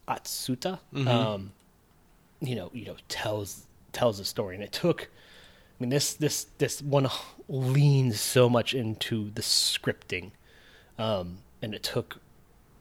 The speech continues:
Speaker 1: almost a third of a year to write this script.
Speaker 2: Mm-hmm.
Speaker 1: Um,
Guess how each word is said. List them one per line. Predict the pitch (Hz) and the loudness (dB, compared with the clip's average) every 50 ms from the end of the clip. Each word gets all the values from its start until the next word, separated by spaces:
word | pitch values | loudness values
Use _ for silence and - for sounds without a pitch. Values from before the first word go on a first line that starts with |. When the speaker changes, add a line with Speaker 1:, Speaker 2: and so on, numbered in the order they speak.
| _ - - - - | _ -20 -14 -10 -10
Speaker 1:
almost | - - 117 110 98 - - - 90 | -6 -4 -4 -4 -4 -6 -10 -12 -12
a | 85 | -14
third | - - 110 110 107 110 | -10 -8 -6 -6 -6 -6
of | 101 | -8
a | 98 | -10
year | 92 95 104 98 101 101 92 85 | -10 -12 -10 -8 -8 -8 -8 -8
to | - - - 104 | -10 -12 -12 -10
write | 95 95 92 - | -10 -10 -10 -12
this | 87 - - | -10 -6 -6
script. | - - - - - - - - 123 | -6 -6 -6 -12 -16 -16 -14 -10 -8
Speaker 2:
Mm-hmm. | 123 110 113 107 92 - - - - - - - - - - - - | -6 -6 -6 -6 -8 -10 -16 -20 -20 -20 -20 -20 -20 -20 -12 -4 0
Speaker 1:
Um, | 135 127 120 107 101 95 90 | 0 0 0 0 -2 -6 -8